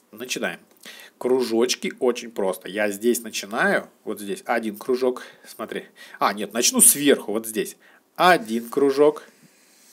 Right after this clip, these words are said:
Второй кружок. Третий кружок. И такие кружки, они друг за друга цепляются. Четвёртый кружок. Пятый кружок.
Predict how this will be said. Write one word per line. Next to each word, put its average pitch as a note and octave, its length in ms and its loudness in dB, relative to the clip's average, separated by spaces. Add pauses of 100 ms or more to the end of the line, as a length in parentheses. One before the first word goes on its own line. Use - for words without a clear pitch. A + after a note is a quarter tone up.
(1400)
Второй B2 380 4
кружок. F#2+ 580 -8 (2000)
Третий D#3 500 8
кружок. F#2 600 -10 (1120)
И D3 80 -12
такие C3 380 2
кружки, D3 480 2
они B2 240 2
друг C3 240 0
за C3+ 100 8
друга D3 300 4
цепляются. B2+ 760 2 (480)
Четвёртый C3 760 6
кружок. F#2+ 520 -10 (1700)
Пятый F#3 420 8
кружок. - 540 -12